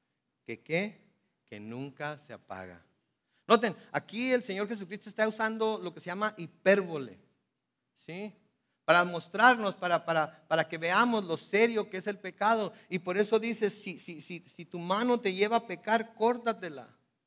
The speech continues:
No está hablando de que nos cortemos la mano literalmente, porque si nos cortamos esta mano que nos llevó a pecar,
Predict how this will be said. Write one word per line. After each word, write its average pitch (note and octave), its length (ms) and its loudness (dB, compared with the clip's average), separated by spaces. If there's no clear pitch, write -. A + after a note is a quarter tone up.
No A3 80 8
está C4 160 6
hablando C4 320 4
de A3+ 100 6
que G3 100 -4
nos F#3 120 -4
cortemos A3 440 -4
la G3 100 0
mano A3 260 0
literalmente, G3 800 -2
porque F#3 260 -6
si F#3+ 140 -8
nos F3+ 120 -6
cortamos A#3 600 -2
esta A#3+ 260 0
mano A3+ 340 4
que F#3 120 -10
nos F3 120 -6
llevó E3 220 0
a G#3+ 100 4
pecar, G#3+ 600 2